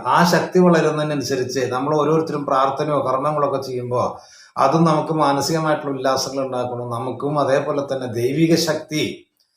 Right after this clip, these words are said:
അവരുടെ അനുഗ്രഹങ്ങൾ നമുക്ക് കിട്ടുമ്പോ പലതും നമുക്ക് ചെയ്ത് തീർക്കാൻ, അല്ലെ പലതും ചെയ്യണമെന്നുള്ള ആഗ്രഹം നമ്മുടെ മനസ്സിൽ വരുന്നു. അത് തെറ്റായിട്ടുള്ള കാര്യത്തിന്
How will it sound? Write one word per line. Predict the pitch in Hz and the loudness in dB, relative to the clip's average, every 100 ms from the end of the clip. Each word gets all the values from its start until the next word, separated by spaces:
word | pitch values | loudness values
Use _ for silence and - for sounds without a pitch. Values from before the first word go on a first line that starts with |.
| _ _ _ | _ _ _
അവരുടെ | 120 135 | -2 2
അനുഗ്രഹങ്ങൾ | 135 139 165 156 156 | 2 2 2 2 2
നമുക്ക് | 151 139 123 143 | 0 0 -2 -6
കിട്ടുമ്പോ | 123 123 120 113 | -6 -6 -4 -6
പലതും | - 123 131 139 | -4 -4 -2 -2
നമുക്ക് | 135 123 131 | -2 -2 -6
ചെയ്ത് | 131 131 139 147 156 | -4 -2 0 0 -2
തീർക്കാൻ, | 147 143 - 139 131 101 - _ _ _ | -2 -2 0 2 4 2 -8 _ _ _
അല്ലെ | 120 135 | -2 0
പലതും | 135 135 135 | 0 0 -2
ചെയ്യണമെന്നുള്ള | 135 139 143 160 143 | -2 0 0 2 2
ആഗ്രഹം | 127 131 135 135 | 2 2 0 0
നമ്മുടെ | 139 131 127 | 0 -2 -4
മനസ്സിൽ | 120 110 120 | -6 -8 -8
വരുന്നു. | 117 101 - _ _ _ _ _ | -10 -10 -18 _ _ _ _ _
അത് | 131 131 | -6 -2
തെറ്റായിട്ടുള്ള | 143 - - 175 180 175 165 156 | 2 2 6 8 10 8 6 4
കാര്യത്തിന് | 147 139 135 143 139 | 4 4 2 0 -2